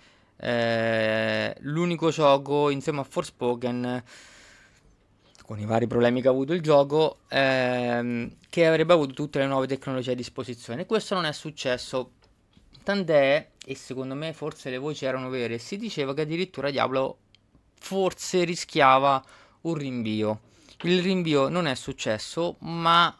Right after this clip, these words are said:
probabilmente non abbiamo per le mani la versione definitiva. Comunque, eh, cosa è,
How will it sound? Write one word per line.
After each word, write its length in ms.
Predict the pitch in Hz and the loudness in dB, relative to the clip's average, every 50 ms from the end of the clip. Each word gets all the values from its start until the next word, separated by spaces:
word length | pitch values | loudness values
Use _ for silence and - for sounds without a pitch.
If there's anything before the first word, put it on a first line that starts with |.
| _ _ _ | _ _ _
probabilmente 680 | - 160 160 165 180 196 185 151 131 131 139 135 143 | -2 0 2 2 2 2 0 0 -2 -2 0 0 0
non 160 | 139 139 139 147 | 0 0 0 -2
abbiamo 480 | 151 147 131 127 165 139 131 131 135 | -4 -4 -4 -6 -4 -2 -2 0 0
per 180 | 131 135 135 131 | 0 0 0 0
le 120 | 139 139 | -2 -2
mani 360 | 135 120 117 117 117 117 117 117 - - - - - _ _ - 113 | -2 -2 -2 -4 -4 -6 -8 -10 -14 -20 -20 -20 -20 _ _ -14 -10
la 380 | 113 120 117 113 113 117 120 - | -8 -6 -6 -4 -4 -6 -8 -8
versione 460 | 131 120 120 117 - - 131 123 120 | -10 -12 -12 -12 -12 -12 -12 -10 -8
definitiva. 720 | 120 123 120 120 127 120 120 113 113 110 107 104 110 113 - | -8 -8 -8 -8 -8 -10 -8 -8 -8 -8 -8 -8 -10 -10 -6
Comunque, 640 | - 226 202 160 127 113 113 104 - 113 107 - - _ - _ _ _ _ | -6 -4 -4 -4 -4 -6 -8 -8 -8 -8 -8 -8 -12 _ -20 _ _ _ _
eh, 1160 | - - 123 120 117 113 110 110 110 110 110 107 107 107 107 107 107 107 107 107 107 107 - - _ _ _ _ _ _ _ _ _ _ _ _ _ _ | -12 -10 -8 -6 -6 -6 -4 -6 -6 -6 -6 -8 -8 -8 -8 -6 -6 -8 -8 -8 -10 -10 -12 -16 _ _ _ _ _ _ _ _ _ _ _ _ _ _
cosa 480 | - - 214 220 214 - - 185 165 | -4 -2 0 0 0 0 2 2 4
è, 360 | 156 151 147 147 147 143 - | 4 4 4 2 2 0 -4